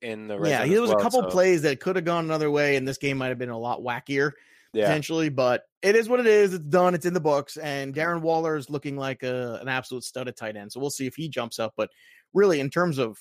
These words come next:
Speaker 2: targets, in terms of return on investment, it doesn't get much better at tight end than him.
Speaker 1: No, it doesn't. Yeah, his price was, was way too low. He spent a lot of time on him, and it doesn't look like Tyrell Williams is, is gonna be back at, a-, anytime soon. So they, I know they made the trade for Zay Jones, but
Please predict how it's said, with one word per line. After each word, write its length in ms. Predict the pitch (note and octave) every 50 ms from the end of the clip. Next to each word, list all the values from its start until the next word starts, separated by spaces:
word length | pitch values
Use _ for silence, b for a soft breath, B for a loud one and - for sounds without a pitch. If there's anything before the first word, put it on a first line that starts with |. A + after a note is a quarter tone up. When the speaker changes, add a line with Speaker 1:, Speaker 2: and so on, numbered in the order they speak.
| - -
Speaker 2:
targets, 440 | - C3 C#3+ E3 E3+ G3+ F#3+ - -
in 80 | B2 A2+
terms 300 | - C3 C3+ C3+ A#2 B2+
of 180 | B2+ A#2 A#2
return 260 | A#2 A2 - D3+ D3
on 100 | C#3+ B2+
investment, 440 | A#2 G2+ B2+ D3 D3 - - A2 A2
it 20 | C#3
doesn't 180 | C#3+ C#3+ C#3
get 120 | C3 A#2+ A2+
much 180 | B2 - -
better 220 | - C#3+ D3 C#3 B2
at 80 | -
tight 160 | - A2+ A#2
end 160 | A#2+ A#2+ A#2 G#2
than 100 | G2 A2+
him. 240 | A2 A2+ - - _ _ _ _ _ _ _ _ _ _ B B
Speaker 1:
No, 160 | B2+ C3+ C3+ A#2+
it 100 | A2+ -
doesn't. 460 | C#3+ C#3 C#3 A#2 A#2+ G#2+ G2+ G#2 A2
Yeah, 160 | A#2+ B2 A#2+
his 140 | C3 C3+ -
price 360 | - C#3+ C#3 C3 B2+ - -
was, 320 | B2 A#2 A2+ A2+ A2 G2+
was 180 | A2 A#2 A#2 G2+
way 160 | A2 A#2+ A#2+ A#2
too 180 | - B2 A2+
low. 200 | A2 A2 G#2+ G#2+ G#2+
He 60 | A2
spent 220 | - - B2 A2+
a 60 | G#2+
lot 200 | G#2 G#2 G#2 G#2
of 80 | G#2 G#2
time 240 | - A2+ G#2+ G#2 G#2
on 120 | G2+ G2+
him, 320 | G2+ G#2 G#2 G2+ G2+ G2+ G2+
and 200 | G2+ G2 F#2+ G2
it 120 | G2+ G#2
doesn't 200 | A2+ A2+ G#2+ A#2
look 140 | A2 - -
like 140 | G#2+ G2+ -
Tyrell 380 | - G#2 G#2 G#2 G2+ G2 G2
Williams 460 | G2 G2+ G#2 G#2 G2+ G2+ G2+ F#2+ -
is, 300 | G2 F#2+ F2+ - - - -
is 200 | G#2+ G#2 - -
gonna 160 | - G#2 G2+
be 140 | G2+ G2 F#2
back 320 | F2 G2 G2 F#2+ F#2 -
at, 140 | G2+ F#2 F#2
a-, 320 | - - G2+ G2 - -
anytime 440 | G2 G2+ G#2 G2+ - G#2 G2 F#2 F2+
soon. 500 | - - - - A2 A2 A2+ A2 A2 A2
So 120 | - - G2
they, 260 | G2+ G#2 G#2 G#2 -
I 80 | A2+ A2+
know 140 | G#2+ G#2+ G#2
they 120 | G#2 G#2
made 180 | G#2 G#2+ G2+ F#2+
the 60 | G2+
trade 340 | - - A2 G2+ G2 G2 -
for 240 | - - G2 G2 F#2+
Zay 240 | F2+ G2 G2+ G2 F#2
Jones, 480 | F2 F#2+ G2 G2+ G2+ G2+ G2+ G2+ F#2
but 180 | - G2 F#2